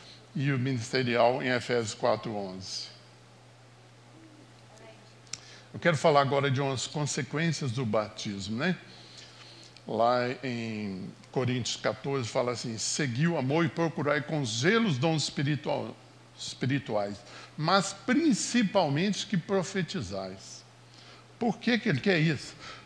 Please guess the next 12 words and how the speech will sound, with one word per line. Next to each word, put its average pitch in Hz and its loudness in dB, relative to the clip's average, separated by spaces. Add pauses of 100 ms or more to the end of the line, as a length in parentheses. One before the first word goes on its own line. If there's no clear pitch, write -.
(180)
"Pois 226 2
quem 214 2
fala 226 8
outra 185 6
língua 190 6 (600)
não 208 8
fala 233 8
aos 156 8
homens, 190 6
senão 180 4
a 220 4
Deus, 143 2